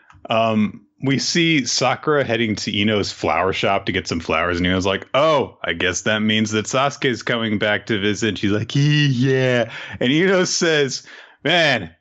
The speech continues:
you know, I'd never be able to stand for a husband who's almost never home,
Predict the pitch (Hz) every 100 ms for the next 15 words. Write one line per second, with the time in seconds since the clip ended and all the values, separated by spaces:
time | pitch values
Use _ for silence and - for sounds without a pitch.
0 | _ 135 156 151 143 175 190 165 165 151
1 | - - 160 151 156 - 139 120 - 131
2 | 127 123 139 127 127 123 131 113 123 139
3 | 143 139 127 120 110